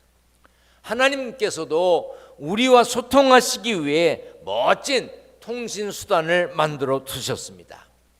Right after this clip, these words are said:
무엇인지 아시죠? 기도입니다. 우리가 기도하면 하나님은 들으십니다. 우리가 기도하면 하나님은 들으십니다.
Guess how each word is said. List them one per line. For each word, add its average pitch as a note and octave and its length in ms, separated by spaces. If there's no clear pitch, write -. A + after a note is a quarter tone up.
무엇인지 D#3 500
아시죠? C#3+ 800
기도입니다. G#2 920
우리가 F#3 340
기도하면 G3+ 840
하나님은 G3+ 640
들으십니다. B2+ 720
우리가 G#3 480
기도하면 G#3+ 960
하나님은 G#3+ 680
들으십니다. F3 720